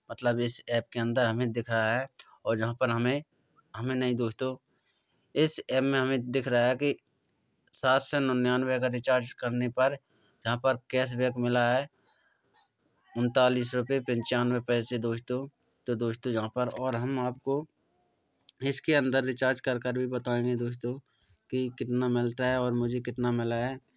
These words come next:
तो सबसे पहले दोस्तों, मैं इस एप्लीकेशन को ओपन कर लेता हूँ। ओपन करने के बाद दोस्तों,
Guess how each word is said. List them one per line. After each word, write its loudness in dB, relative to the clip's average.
तो -6
सबसे -8
पहले -4
दोस्तों, -6
मैं -4
इस -8
एप्लीकेशन -4
को -6
ओपन -8
कर -2
लेता -6
हूँ। -4
ओपन -4
करने -4
के -4
बाद 0
दोस्तों, -8